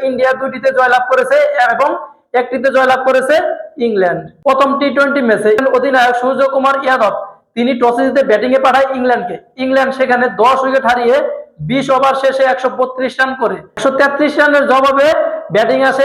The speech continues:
ইন্ডিয়া। ইন্ডিয়া ব্যাটিংয়ে এসে রীতিমতো হেনস্থা করে ইংল্যান্ডের বোলারদের। তারা বারো দশমিক পাঁচ ওভারে একশো তেত্রিশ রান তুলে নিয়ে প্রথম ম্যাচে জয়লাভ তুলে নেয় এবং দ্বিতীয় ম্যাচে ক্যাপ্টেন সুজয় কুমার যাদব তিনি টসে জিতে বোলিংয়ের সিদ্ধান্ত নেয়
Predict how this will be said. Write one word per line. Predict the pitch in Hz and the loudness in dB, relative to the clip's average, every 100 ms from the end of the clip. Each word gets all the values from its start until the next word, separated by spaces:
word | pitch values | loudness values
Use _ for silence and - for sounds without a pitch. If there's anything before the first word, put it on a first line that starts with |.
| 277 | 0
ইন্ডিয়া। | 262 226 185 165 - - - | 0 0 0 0 -6 -16 -4
ইন্ডিয়া | 269 262 285 | -2 2 2
ব্যাটিংয়ে | 269 226 269 269 262 | 2 0 2 2 2
এসে | 226 | 2
রীতিমতো | 220 254 277 269 269 | 0 -2 0 0 0
হেনস্থা | 214 247 - 269 | 0 0 0 0
করে | 269 269 269 | 2 0 0
ইংল্যান্ডের | 262 269 262 269 | -2 0 0 0
বোলারদের। | 214 190 196 190 175 - _ - | 2 0 -2 -4 -8 -16 _ -2
তারা | 202 214 190 | 2 2 2
বারো | 226 269 | 2 2
দশমিক | 269 277 269 - | 0 0 -2 -2
পাঁচ | 247 254 254 254 | 0 2 0 0
ওভারে | 233 269 247 262 262 | 2 2 2 2 0
একশো | 269 | -2
তেত্রিশ | 262 269 262 262 262 - | -2 -2 -2 -4 -6 0
রান | 277 285 | -2 0
তুলে | 269 269 | -2 0
নিয়ে | 262 302 466 - - - | 2 2 0 -6 -8 -2
প্রথম | 254 254 269 269 247 | 0 0 0 -4 -2
ম্যাচে | 226 233 294 247 | -2 2 0 2
জয়লাভ | 247 247 269 262 | 2 2 0 -2
তুলে | 262 233 | -2 -2
নেয় | 175 - - | -2 -6 -4
এবং | 208 214 175 | -2 -2 -4
দ্বিতীয় | 220 254 294 | -6 0 0
ম্যাচে | 247 220 185 - - 262 | 2 0 -2 -6 -12 -2
ক্যাপ্টেন | 269 269 269 302 330 - _ | -2 0 -2 -2 -6 -18 _
সুজয় | 254 254 277 | -4 0 2
কুমার | 277 262 269 | 2 2 2
যাদব | 269 269 233 139 | 2 2 0 0
তিনি | 226 240 277 | -2 -2 -2
টসে | 262 240 240 | 0 0 0
জিতে | 247 240 294 - - - 180 | -4 0 0 0 -2 -6 -2
বোলিংয়ের | 240 262 262 | 0 2 0
সিদ্ধান্ত | 254 262 262 | -2 -2 0
নেয় | 269 254 285 | 0 2 2